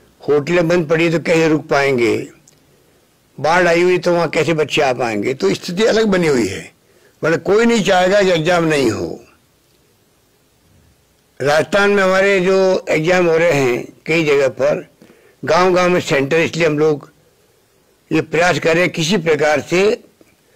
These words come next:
social distancing maintain करके वो exam दिलवा दें। वो बड़ी मुश्किल काम है, वो भी हमारे सामने। तो exam के हम पक्षधर हैं, परंतु जो स्थिति जेईई और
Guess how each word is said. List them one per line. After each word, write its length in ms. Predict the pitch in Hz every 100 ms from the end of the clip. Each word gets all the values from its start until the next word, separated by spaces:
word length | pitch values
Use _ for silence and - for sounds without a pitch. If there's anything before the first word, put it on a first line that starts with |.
| _
social 400 | - 170 175 185
distancing 540 | 165 147 - 175 180 165
maintain 360 | 147 147 170
करके 560 | 156 143 135 156 175 214 - - _ _ _ _ _ _ -
वो 100 | 160
exam 300 | 151 160 165
दिलवा 280 | 147 135 127
दें। 260 | 110 98 - -
वो 80 | 170
बड़ी 180 | 185 190
मुश्किल 380 | 180 - 226 175
काम 160 | 170
है, 80 | 160
वो 120 | 156
भी 260 | 120 98 - - _ _ _
हमारे 220 | 135 156 147
सामने। 500 | 131 107 92 87 - _ _ _ _ _ _ _ _ _ _ -
तो 80 | 180
exam 440 | 160 180 220 226
के 100 | 220
हम 160 | 208 180
पक्षधर 420 | 196 180 220 214
हैं, 240 | 175 143
परंतु 460 | 123 160 190 170 214
जो 220 | 202 175
स्थिति 720 | - 190 160 214 208 - - _ _ _ _ _ _ 143
जेईई 720 | 139 208 220 208 220 226 226
और 260 | 214 208